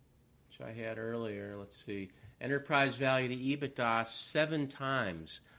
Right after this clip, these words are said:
So again, longtime listeners know I like to take the inverse of that, ebitda over enterprise value as a yield. If we were all to buy this company, we would earn, uh, roughly a fourteen percent cash-on-cash yield. I think that's very attractive.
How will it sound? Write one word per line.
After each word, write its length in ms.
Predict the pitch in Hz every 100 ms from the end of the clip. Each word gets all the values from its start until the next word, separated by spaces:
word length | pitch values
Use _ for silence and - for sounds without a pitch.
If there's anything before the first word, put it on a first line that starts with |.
| _
So 160 | - 135
again, 220 | 135 127
longtime 580 | 127 135 143 151 135 131
listeners 480 | 139 - 127 117 123
know 160 | 117
I 80 | 120
like 180 | 120 120
to 60 | -
take 240 | 131 120
the 160 | 117 120
inverse 380 | 123 123 117
of 80 | 117
that, 260 | 107 107 110
ebitda 600 | 123 131 135 127 117 113
over 220 | 110 107
enterprise 540 | 117 131 127 110 107
value 420 | 104 110 107 107 107
as 140 | 101
a 80 | 104
yield. 680 | 98 110 151 151 92 95 95 - - -
If 100 | -
we 80 | 143
were 220 | 147 143
all 180 | 131 131
to 60 | 123
buy 280 | 120 123 127
this 200 | 120 -
company, 680 | - 180 190 135 123 120 - - _
we 80 | 135
would 180 | 123 120
earn, 420 | 123 123 123 120 - _ - -
uh, 200 | 117 113
roughly 320 | 123 - 120
a 40 |
fourteen 520 | - - 139 139 139
percent 480 | 120 127 - 123 113
cash-on-cash 920 | - 123 120 127 113 - 117 107 -
yield. 400 | 131 131 131 123
I 80 | 113
think 220 | 113 120
that's 180 | 120 104
very 320 | - 123 123
attractive. 760 | 113 - 107 101 101 107 101 101